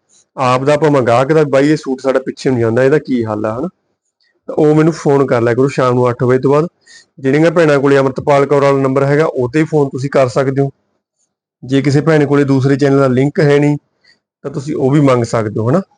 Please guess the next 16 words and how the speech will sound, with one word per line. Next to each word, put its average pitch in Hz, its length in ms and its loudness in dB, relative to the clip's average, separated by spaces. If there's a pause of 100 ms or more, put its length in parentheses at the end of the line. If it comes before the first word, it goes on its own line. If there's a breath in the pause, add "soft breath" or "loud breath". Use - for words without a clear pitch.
(640)
YouTube 151 320 0
ਵਾਲੇ 147 140 2
ਕੁਮੈਂਟ 143 320 0
ਬਾਕਸ 147 300 -2
ਦੇ 156 80 0
ਵਿੱਚ 131 140 -2
ਜਾ 113 220 2
ਕੇ 139 120 -4
ਤੁਸੀਂ 147 320 -4 (960)
ਕੁਮੈਂਟ 139 260 0
ਕਰਕੇ 143 300 0
ਮੇਰੇ 135 160 2
ਤੋਂ 175 120 2
ਮੰਗ 127 260 0
ਲਿਆ 110 160 0
ਕਰੋ। 120 260 -4